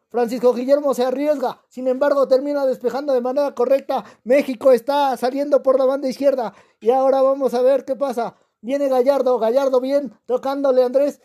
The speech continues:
Sin embargo, Vega estaba en posición, eh, equívoca. Y finalmente no pudo hacer una buena recepción en esta prolongación de la pelota. Ahora viene Montiel por la derecha. Vamos a ver qué hace Argentina. Va Montiel jugando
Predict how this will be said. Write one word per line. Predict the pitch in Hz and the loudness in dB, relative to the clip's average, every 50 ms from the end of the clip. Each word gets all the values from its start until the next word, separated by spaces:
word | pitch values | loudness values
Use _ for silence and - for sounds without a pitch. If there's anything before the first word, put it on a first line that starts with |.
| _ _ | _ _
Sin | _ - 220 247 254 | _ -10 -6 -4 -4
embargo, | 254 269 277 277 269 269 262 247 | -2 -2 -2 0 2 2 2 4
Vega | 269 285 285 269 254 | 4 2 2 2 0
estaba | 240 247 269 277 262 | -2 -2 -2 0 0
en | 254 247 196 | 0 0 -2
posición, | 254 262 208 240 220 196 262 262 262 277 262 214 208 - _ _ _ _ | -4 -6 -6 -6 -6 -6 -4 -4 -4 -6 -8 -12 -14 -16 _ _ _ _
eh, | 226 226 240 240 233 226 208 | 2 4 4 4 4 2 -2
equívoca. | 208 - 262 302 302 294 285 294 285 302 262 - _ _ _ | -4 -6 -6 -4 -2 -2 -2 -2 -2 -4 -4 -6 _ _ _
Y | 240 214 180 | -16 -12 -8
finalmente | 233 247 247 254 262 269 269 247 262 254 | -8 -6 -6 -4 -4 -4 -4 -2 -2 -4
no | 269 262 | -4 -4
pudo | 277 277 269 262 | -2 0 0 2
hacer | 226 208 254 269 | 2 2 2 2
una | 262 254 254 233 | 2 0 -2 -2
buena | 226 254 254 247 247 | 0 0 0 0 -2
recepción | 226 220 190 208 202 - 247 262 254 240 - _ _ _ | -4 -6 -8 -10 -8 -4 -2 -2 -2 -2 -6 _ _ _
en | - 208 240 | -6 -2 0
esta | 254 240 247 247 185 | 0 0 0 -2 -2
prolongación | 202 220 226 226 233 226 220 220 190 196 247 254 247 | 0 0 0 0 0 0 0 -2 0 0 -2 -2 -2
de | 226 | -2
la | 214 208 | -2 -2
pelota. | 214 220 214 233 226 226 180 151 - _ _ _ - | -2 -2 -4 -4 -4 -4 -8 -8 -10 _ _ _ -4
Ahora | 202 208 240 247 247 240 | 0 2 2 2 2 2
viene | 240 247 240 233 | 2 2 2 2
Montiel | 233 233 226 196 233 240 240 233 190 | -2 -6 -6 -2 0 0 0 0 -2
por | 226 226 220 | -4 -4 -2
la | 233 233 | -2 0
derecha. | 226 233 240 233 233 220 214 | 2 2 2 0 0 -2 -4
Vamos | 214 226 233 233 185 | -2 -2 -4 -4 -4
a | 220 226 | -2 -2
ver | 233 233 | -2 -2
qué | 233 254 | -2 -4
hace | 226 220 | -4 -2
Argentina. | 226 220 180 226 233 214 240 240 226 196 160 - _ _ _ _ _ - | -4 -6 -6 -6 -6 -6 -6 -6 -6 -6 -8 -12 _ _ _ _ _ -4
Va | 220 254 | -4 -2
Montiel | 254 254 240 226 - 240 262 254 | -2 -2 -4 -2 0 2 2 2
jugando | - - 240 233 233 247 247 254 233 214 170 - | 2 0 -4 -4 -4 -4 -4 -4 -4 -6 -6 -8